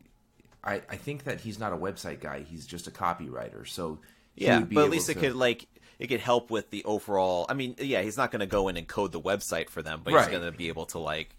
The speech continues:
Speaker 2: you know, say it's like, "Oh, well, you're, you know, you're, uh, ideally your, your page should have some sort of big statement right in the front that says, 'Oh,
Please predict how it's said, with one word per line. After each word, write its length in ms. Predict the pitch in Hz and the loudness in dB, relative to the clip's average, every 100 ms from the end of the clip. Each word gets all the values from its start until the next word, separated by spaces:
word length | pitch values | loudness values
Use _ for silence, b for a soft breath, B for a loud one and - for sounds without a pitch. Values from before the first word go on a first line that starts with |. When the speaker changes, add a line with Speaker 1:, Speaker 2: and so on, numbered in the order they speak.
| - | -12
Speaker 2:
you 100 | 95 | -8
know, 120 | 78 | -4
say 200 | - 90 | -2 -2
it's 120 | 80 | -2
like, 120 | 82 | -2
"Oh, 220 | 98 123 87 | 2 4 4
well, 200 | 82 - B B B | -2 -4 B B B
you're, 300 | - 92 90 - | -4 -2 -2 -4
you 160 | 95 95 | -6 -4
know, 100 | 82 | -4
you're, 300 | 80 90 87 - | -2 -2 -2 -2
uh, 100 | 98 | -2
ideally 460 | 92 92 101 107 98 | 0 0 0 0 2
your, 260 | 92 90 78 | 0 -2 -2
your 120 | 92 | -6
page 300 | - 98 90 | -4 -4 -2
should 180 | - 87 | -2 -2
have 200 | 90 85 | 0 0
some 180 | - 95 | 0 -2
sort 220 | - 95 | -2 -2
of 240 | 87 73 82 | -2 -6 -2
big 380 | 120 127 107 - b b b b | 2 2 0 -8 b b b b
statement 540 | - - 147 - 110 | -6 2 2 2 -2
right 180 | 104 104 | 2 2
in 60 | 104 | 2
the 60 | 101 | -6
front 380 | - 104 101 | 0 2 2
that 120 | 98 - | -2 0
says, 480 | 98 95 90 - - | 2 2 0 -6 0
'Oh, 440 | 120 147 92 82 | 6 6 6 2